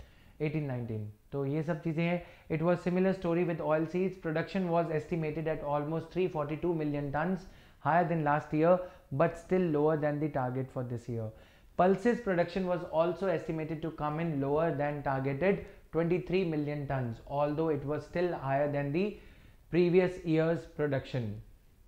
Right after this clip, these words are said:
Despite the government's drive to encourage millet and nutri cereals, production failed to match the targets this year, with estimate pegged at forty-five point two four million tons. It was similar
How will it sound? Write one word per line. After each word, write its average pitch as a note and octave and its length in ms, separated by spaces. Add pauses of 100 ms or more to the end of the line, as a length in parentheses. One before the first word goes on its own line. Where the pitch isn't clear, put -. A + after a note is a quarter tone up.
(380)
Despite F3 480
the G#3+ 100
government's F3+ 560
drive D#3 540
to F3 80
encourage D#3+ 520 (120)
millet D#3+ 420 (300)
and D3+ 440
nutri F#3 320 (120)
cereals, D3 540 (300)
production E3+ 500 (100)
failed F3 320
to E3+ 180
match D3+ 260
the D#3 120
targets C#3 520
this C3 160
year, A#2 220 (380)
with D#3 240
estimate E3 640 (460)
pegged D#3+ 260
at D#3+ 300
forty-five D#3 560
point D#3+ 260
two D3+ 220
four D#3 120
million C3 380
tons. A2+ 300 (600)
It D3 80
was E3+ 180
similar E3+ 340